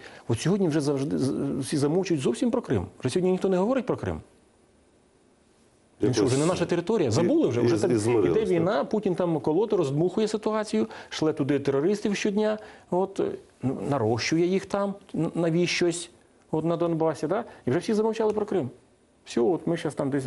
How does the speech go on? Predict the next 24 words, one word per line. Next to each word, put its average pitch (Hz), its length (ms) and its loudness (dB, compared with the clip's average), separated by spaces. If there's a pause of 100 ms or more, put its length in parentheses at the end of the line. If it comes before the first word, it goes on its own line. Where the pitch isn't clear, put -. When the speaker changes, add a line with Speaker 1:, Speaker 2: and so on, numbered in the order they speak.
(140)
Speaker 1:
пробуємо 139 360 0
за 123 100 -2
мир. 107 160 -2 (280)
Потім 208 260 0
з 180 40 -2
Донбасом 135 420 0
що 117 100 -4
буде? 104 220 -4
Як, 123 220 -2
як 127 180 0
буде 120 120 2
з 107 40 -2
Донбасом? 113 480 -4 (120)
І, 135 120 0 (500)
а - 100 -4
потім, - 260 0
дивіться, 151 300 0
всі - 140 -4
підуть 165 280 -2
на 151 120 0
округи 147 380 0
там 123 200 -2
боротися 117 360 0
за 110 380 0